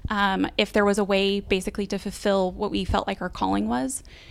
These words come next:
And by the end of it, it became very clear that he would literally do anything to make me happy, um, at the detriment, I think, of his own character. And when you really love somebody,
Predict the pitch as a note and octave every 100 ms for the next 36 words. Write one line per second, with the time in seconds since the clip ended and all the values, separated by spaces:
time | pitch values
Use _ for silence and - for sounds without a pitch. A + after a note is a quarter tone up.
0 | - A3 G#3 G3+ G3 - A3 A3 G#3 G3
1 | - G3+ G3+ - G3 G3+ G3 F#3+ G#3+ G3
2 | F#3+ - - - A3 G3 G3+ F#3 - -
3 | - A#3 B3 - A3 G#3 F#3+ G3 - G3
4 | F#3+ G3+ F#3+ G3+ F#3+ - F#3+ G3 F#3 -
5 | A3+ B3+ - - - - - - - G#3
6 | G3 F#3+ - G3 - G3+ F3+ - G3+ F#3
7 | F#3+ G3 G3 F#3 G3+ - G3 F3+ G3+ F#3+
8 | - A3 G#3+ - G3+ G3 G3 F#3+ F#3 -
9 | G3+ F#3+ F#3 A#3 C4 A#3+ G#3 F#3+ F3+ G3
10 | F#3 F3 F3 F#3